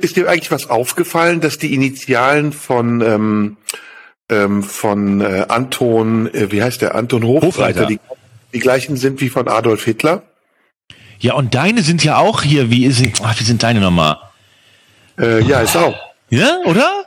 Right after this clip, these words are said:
Speaker 2: Du kriegst jetzt auch
Speaker 1: Und
Speaker 2: keinen Wunsch, du krieg-, du kriegst auch kein Wunschkennzeichen.
Speaker 1: Und, und weißt du, wie viele Panzer die Deutschen geliefert haben an die Ukraine?
Speaker 2: Ich schätze mal vier.
Speaker 1: Nee, achtundachtzig. <laughs>
Speaker 2: Nein!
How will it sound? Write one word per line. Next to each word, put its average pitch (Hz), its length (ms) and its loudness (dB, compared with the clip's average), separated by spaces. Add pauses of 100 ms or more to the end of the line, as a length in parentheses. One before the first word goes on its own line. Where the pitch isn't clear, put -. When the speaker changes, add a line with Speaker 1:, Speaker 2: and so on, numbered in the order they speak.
(120)
Speaker 2:
Du 202 60 0
kriegst 220 200 -2
jetzt 254 120 -2
auch 254 80 0
Speaker 1:
Und - 80 2
Speaker 2:
keinen 170 140 0
Wunsch, 139 200 0
du 147 100 0
krieg-, 170 160 -2
du 135 400 0
kriegst 190 240 0
auch 233 100 0
kein 139 240 -2
Wunschkennzeichen. 101 800 -4 (500)
Speaker 1:
Und, 139 220 -2 (160)
und 156 180 -2
weißt 151 240 0
du, 160 100 0
wie 165 120 -2
viele 160 280 0
Panzer 156 400 -2
die 147 120 -2
Deutschen 139 360 0
geliefert 117 400 -2
haben 175 180 0
an 160 100 0
die 151 100 0
Ukraine? 151 600 0 (680)
Speaker 2:
Ich 117 100 0
schätze 165 220 -2
mal 139 120 2
vier. 107 440 -2 (560)
Speaker 1:
Nee, 135 280 2
achtundachtzig. - 1080 0 (320)
<laughs> - 300 0
Speaker 2:
Nein! 135 640 0